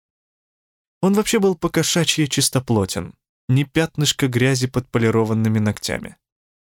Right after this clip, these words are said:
Она уже давно догадывалась, что большая часть ее заработка уходит на его гардероб. Впрочем, ей и в голову не пришло бы протестовать. Ей было шестнадцать, звали ее Мона.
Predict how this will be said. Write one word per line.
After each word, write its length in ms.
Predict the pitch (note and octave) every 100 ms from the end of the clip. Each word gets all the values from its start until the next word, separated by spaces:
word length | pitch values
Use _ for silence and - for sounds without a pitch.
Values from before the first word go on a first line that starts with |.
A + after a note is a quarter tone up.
| _ _
Она 220 | C3 E3
уже 160 | F3 E3
давно 380 | E3 D#3 F3 F3+
догадывалась, 680 | D#3 D3 C#3 A#2+ G#2+ G2+ G2
что 300 | - A2+ G2+
большая 400 | B2+ C3 C3+ A#2+
часть 360 | - B2+ -
ее 220 | A2 A2
заработка 720 | G#2 A#2 D3 D3 C3+ - C#3 - _ _
уходит 460 | A2+ - E3+ E3 C#3+
на 80 |
его 380 | D3 C#3 C3 C3+
гардероб. 580 | C3+ B2 A#2 A#2 G2+ - - _ _ _ _
Впрочем, 480 | - - D3 - D#3+
ей 300 | D3+ F3 -
и 80 | E3+
в 100 | C#3+
голову 400 | C#3 C#3+ D3+ C3
не 100 | B2
пришло 380 | A#2 A2 - A#2+
бы 140 | A#2
протестовать. 800 | A2 G#2+ - G2+ - - - - - _ _ _ _ _
Ей 220 | A#2 F3+
было 240 | F3 F3+ E3+
шестнадцать, 580 | E3 - B2 A2 - G#2+
звали 260 | A2 C3
ее 300 | C3 B2 C3
Мона. 500 | A#2+ A2 F#2+ A1+ -